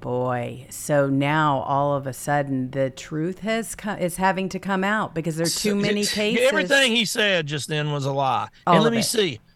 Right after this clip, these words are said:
Speaker 2: Okay, um, as January hits, we're gonna see the light get brighter and brighter. Okay, flu season.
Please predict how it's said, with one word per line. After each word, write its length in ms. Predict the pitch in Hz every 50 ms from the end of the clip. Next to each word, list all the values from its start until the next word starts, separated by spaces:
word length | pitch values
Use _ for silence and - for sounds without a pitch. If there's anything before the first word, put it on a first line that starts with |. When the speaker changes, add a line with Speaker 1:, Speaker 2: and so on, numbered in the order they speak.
| _ _ -
Speaker 2:
Okay, 460 | 165 175 - 196 175 165 175 185 175 - - -
um, 400 | - 160 156 147 135 123 120 110 - _ _ _ _ _ _ _ _ _ _ _ _ _ -
as 260 | - 117 127 123 120 117
January 800 | 107 110 131 139 151 175 208 208 202 202 226 233 233 233 240 220
hits, 600 | 160 196 233 208 165 151 - - - - - - _ _ _ _ _ _ _ _ _ _ _ _ _ _ _ _ _ _ _
we're 300 | - - 120 160 196 202
gonna 320 | 165 196 202 202 202 190 180
see 560 | - - 196 196 196 185 185 180 180 160 - _ _ _ _ _ _
the 140 | 143 151 147
light 340 | 147 156 165 160 156 165 147
get 240 | 135 147 147 139 131
brighter 540 | 131 143 156 170 175 180 202 202 190 208 208
and 240 | 208 180 190 190 165
brighter. 420 | 196 196 185 175 165 139 123 -
Okay, 540 | - 190 - - 139 143 147 151 160 170 - - _ - - _ - - -
flu 240 | 254 262 247 214
season. 520 | 160 - 190 165 147 127 110 110 101 98